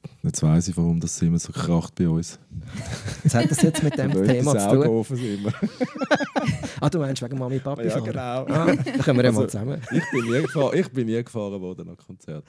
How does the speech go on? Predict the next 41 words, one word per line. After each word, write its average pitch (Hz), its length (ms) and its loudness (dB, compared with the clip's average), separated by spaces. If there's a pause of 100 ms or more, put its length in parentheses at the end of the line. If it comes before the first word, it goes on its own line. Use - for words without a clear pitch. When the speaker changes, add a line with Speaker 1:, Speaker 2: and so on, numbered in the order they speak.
Speaker 1:
Aber 92 220 -8
ich 95 160 -12
glaub, 92 320 -8
da 98 140 -6
Speaker 2:
Am 131 100 0
Speaker 1:
muss 110 160 -2
ich - 60 2
Speaker 2:
Anfang 117 280 4
Speaker 1:
am 135 60 4
Speaker 2:
habe 139 100 4
ich 147 60 4
gesagt. 107 200 0
Speaker 1:
Ja, 101 120 6
ja, 107 160 4
da 131 100 0
muss 123 180 6
ich - 40 10
mich 139 80 10
am 120 100 6
Brögi 104 320 4
anschliessen. 101 540 0
Das 98 100 -2
war 107 60 -4
natürlich 101 340 8
auch 98 200 8
die 107 120 2
Initialzündung, 98 840 2
gewesen, 90 280 -2
mal, 82 580 0
äh, 85 60 -2
irgendwie, 87 320 0
äh, 73 800 -2
ja, 80 100 -2
an 82 240 -4
einem 82 140 -4
Konzert 80 520 -4
dann 80 120 -6
zu - 100 -18
sehen, 85 240 -4
was 85 160 -6
das - 320 -8